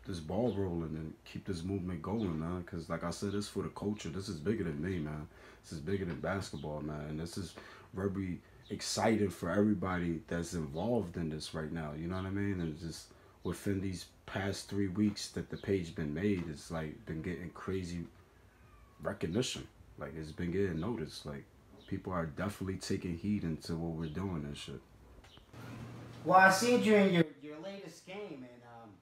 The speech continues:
Speaker 2: I have to tell you, I was really impressed with, uh, your shooting abilities, your passing, your whole court awareness. I just, I just loved everything about it. I, I'll have to give you your flowers now,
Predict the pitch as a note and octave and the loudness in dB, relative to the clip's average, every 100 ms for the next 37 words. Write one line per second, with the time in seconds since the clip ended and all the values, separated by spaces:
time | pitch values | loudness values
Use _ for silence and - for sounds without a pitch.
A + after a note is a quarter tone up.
0 | _ B2 D3+ D#3+ C#3+ C3 F3 D#3+ C#3+ C#3 | _ -12 -10 -10 -12 -14 -10 -8 -8 -10
1 | C#3 D#3 G3 G3 E3+ - G3 - - - | -10 -10 -10 -10 -12 -10 -8 -8 -10 -16
2 | - C#3+ - C#3+ A2 G#2 G2 _ _ _ | -14 -14 -14 -12 -12 -14 -18 _ _ _
3 | _ _ C3+ C#3 - G3 G3 F#3 E3+ E3 | _ _ -18 -14 -14 -14 -14 -14 -14 -10
4 | F#3 G3 F#3+ F#3+ F#3+ D#3+ D3+ - - E3 | -8 -8 -12 -14 -16 -14 -14 -14 -14 -10
5 | F3+ F#3 - F3+ F3+ E3+ - - - - | -6 -6 -8 -16 -16 -14 -16 -20 -20 -12
6 | D3+ D#3+ F3+ G#3 G3+ - A3+ G#3 F#3 F3 | -10 -8 -2 -4 -4 -4 -4 -2 -6 -6
7 | D#3+ C#3 B2 D3 D#3 E3+ E3+ - D3+ E3+ | -6 -8 -10 -10 -10 -12 -18 -14 -12 -12
8 | F3+ E3 F#3 F#3+ F#3 F#3 F3 F#3 E3+ - | -16 -8 -4 -4 -4 -6 -8 -12 -12 -8
9 | D#3 D3 - - A#2+ A#2+ B2+ C3 C#3+ D#3+ | -6 -6 -8 -16 -16 -14 -14 -12 -8 -8
10 | D#3+ C#3+ - _ _ - E3 E3 E3 - | -8 -12 -16 _ _ -8 -8 -8 -12 -12
11 | E3 D#3+ D#3+ D3 C#3+ D3 C#3+ A#2 | -6 -4 -4 -8 -10 -8 -8 -8